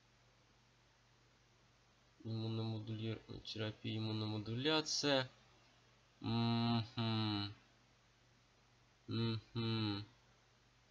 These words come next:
Ребят, извините, техническая, <laughs> техническая проблема. Я тупо забыл, что это за лекарство, в котором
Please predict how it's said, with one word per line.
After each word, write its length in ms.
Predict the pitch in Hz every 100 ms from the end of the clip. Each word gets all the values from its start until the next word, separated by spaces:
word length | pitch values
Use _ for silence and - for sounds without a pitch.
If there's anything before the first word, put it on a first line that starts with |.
| _ _ _ _ _ _ _ _ _ _ _ _ - _ -
Ребят, 280 | 104 107
извините, 600 | 101 104 107 104 - 113 113 -
техническая, 680 | 110 - 117 - - - 123
<laughs> 0 |
техническая 680 | 131 120 135 - - 131 120
проблема. 560 | 127 120 123 123 113 - - - - -
Я 120 | 117
тупо 280 | 117 147 143
забыл, 420 | 120 123 123 160
что 300 | - - 131
это 160 | 135 113
за 120 | 110
лекарство, 600 | 123 - 127 120 - 104
в 60 |
котором 480 | - 107 120 117 107